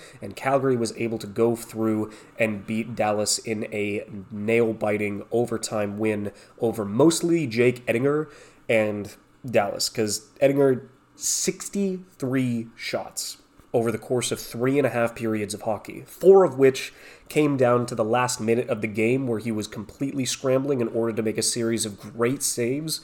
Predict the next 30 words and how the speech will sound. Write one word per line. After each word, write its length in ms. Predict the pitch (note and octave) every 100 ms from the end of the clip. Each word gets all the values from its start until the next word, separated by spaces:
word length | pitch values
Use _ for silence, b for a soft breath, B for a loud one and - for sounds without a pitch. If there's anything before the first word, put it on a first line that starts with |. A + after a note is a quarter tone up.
| B B B
while 560 | G#2+ A2+ A#2+ B2 B2 B2 -
Calgary 340 | A#2+ A#2+ C3
was 140 | A#2 A2+
on 100 | A2+
the 80 |
power 300 | - A2 B2+
play. 320 | C3 E3 E3+ -
And 180 | G#2
this 220 | G2+ C#3+ -
kid, 360 | - A#2+ G#2+ - b b b
he's 300 | - C3 B2+
twenty-three 1040 | - - F3+ F3+ F3+ E3 - A#2 A2 - - b b b b b
as 140 | A#2+
he 80 | B2+
was 100 | A#2+
going 240 | A#2 B2+ A#2
up 120 | A2+
against 280 | A2+ A2+ -
the 60 |
veteran 400 | G#2 A#2 A2+ A2
Jacob 260 | G#2 G#2+ G#2
Markstrom 440 | G#2 G#2+ - G#2
in 60 | G2
Calgary, 400 | C#3+ C#3 B2+ A2+
who's 160 | G#2+
thirty-two, 680 | - G#2+ G#2 - C#3+ C3 A#2 B B B -
and 160 | A2+ A2
I'm 100 | A#2
only 300 | D3 C#3+ B2+
hoping 600 | A#2+ A#2 A#2 A2 G#2+